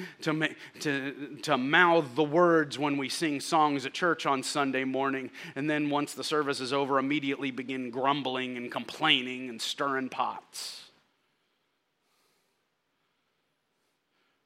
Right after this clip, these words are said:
Friends, if we believe, we're gonna act. Are your actions giving evidence of your belief? If not, it's time for a change. Now, I'll tell you, we're not always going to be perfect about it.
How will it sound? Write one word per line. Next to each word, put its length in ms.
Friends, 240
if 80
we 100
believe, 440
we're 100
gonna 180
act. 520
Are 140
your 260
actions 560
giving 380
evidence 500
of 80
your 140
belief? 480
If 180
not, 320
it's 160
time 320
for 200
a 40
change. 460
Now, 140
I'll 60
tell 300
you, 140
we're 160
not 180
always 220
going 220
to 60
be 120
perfect 480
about 280
it. 100